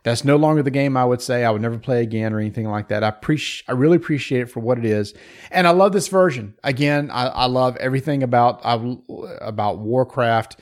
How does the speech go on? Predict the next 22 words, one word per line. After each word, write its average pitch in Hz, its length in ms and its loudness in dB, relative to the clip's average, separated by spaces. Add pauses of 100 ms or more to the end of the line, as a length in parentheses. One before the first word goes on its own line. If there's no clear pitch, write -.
(120)
Some 214 220 2
people 190 260 2
said, 151 320 -2
Tony, 143 260 0
they 139 120 2
had 139 220 0
issues 143 580 -2
trying 143 320 -2
to 127 120 -2
learn 135 260 2
how 143 140 2
the 127 120 -2
powers 131 440 0
work. 147 320 2
None 143 420 0
of 349 40 0
the 349 80 2
ones 285 320 0
that 208 80 0
we 226 160 0
ran 226 260 -2
across, 165 920 -2